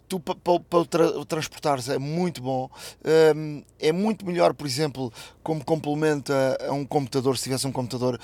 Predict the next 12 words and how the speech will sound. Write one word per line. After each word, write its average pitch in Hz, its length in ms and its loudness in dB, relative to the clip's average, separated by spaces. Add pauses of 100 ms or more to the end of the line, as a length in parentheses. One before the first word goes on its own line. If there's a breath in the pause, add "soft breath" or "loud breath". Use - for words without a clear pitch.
(120 loud breath)
tens 123 220 -6
aquele 143 420 4
iPad 127 380 2
que - 80 -20
te - 100 -6
serve 127 240 0
de, 123 320 0 (400 loud breath)
de, 123 480 -4
de 123 120 -4
complemento, 127 920 -2
é, 104 240 -4
fininho, 135 640 0